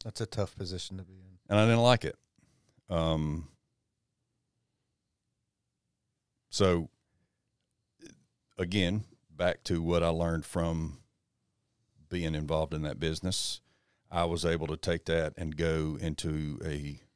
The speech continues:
Speaker 2: consulting position with another company. And I did that for a couple of years. Um,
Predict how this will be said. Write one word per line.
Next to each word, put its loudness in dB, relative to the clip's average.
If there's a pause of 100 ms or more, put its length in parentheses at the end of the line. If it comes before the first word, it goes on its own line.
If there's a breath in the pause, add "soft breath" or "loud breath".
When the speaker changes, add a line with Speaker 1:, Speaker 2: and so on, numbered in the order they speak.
(160)
Speaker 2:
consulting -4
position -4
with -6
another -4
company. -8 (1120 soft breath)
And -2
I 2
did 0
that 2
for -4
a -10
couple -4
of -10
years. -6 (540 loud breath)
Um, -6